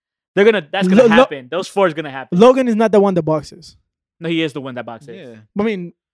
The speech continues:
Speaker 2: Logan's
Speaker 1: Jake
Speaker 2: the one
Speaker 1: Paul,
Speaker 2: that
Speaker 1: Jake Paul
Speaker 2: Jake
Speaker 1: is
Speaker 2: is
Speaker 1: like,
Speaker 2: the
Speaker 1: he
Speaker 2: one
Speaker 1: just
Speaker 2: that just
Speaker 1: started.
Speaker 2: came out and,
Speaker 1: But he
Speaker 2: um,
Speaker 1: just, bro, come on, Nate's, like, five two, and Jake Paul's, like, six foot.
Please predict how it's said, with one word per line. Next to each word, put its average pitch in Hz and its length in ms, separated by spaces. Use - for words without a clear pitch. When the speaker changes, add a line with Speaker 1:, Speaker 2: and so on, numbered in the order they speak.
Speaker 2:
Logan's 226 280
Speaker 1:
Jake 208 40
Speaker 2:
the 190 80
one 185 140
Speaker 1:
Paul, 175 160
Speaker 2:
that - 80
Speaker 1:
Jake 170 200
Paul 185 120
Speaker 2:
Jake 247 80
Speaker 1:
is 254 80
Speaker 2:
is 240 60
Speaker 1:
like, 262 80
Speaker 2:
the 220 40
Speaker 1:
he 208 60
Speaker 2:
one 220 80
Speaker 1:
just 220 80
Speaker 2:
that 208 140
just 208 160
Speaker 1:
started. 123 100
Speaker 2:
came 185 160
out 180 220
and, 165 380
Speaker 1:
But 147 120
he 160 80
Speaker 2:
um, 175 60
Speaker 1:
just, - 640
bro, 220 100
come 208 180
on, 151 100
Nate's, 196 180
like, 131 160
five 143 220
two, 107 260
and 135 100
Jake 165 200
Paul's, 160 180
like, 131 140
six - 180
foot. 113 240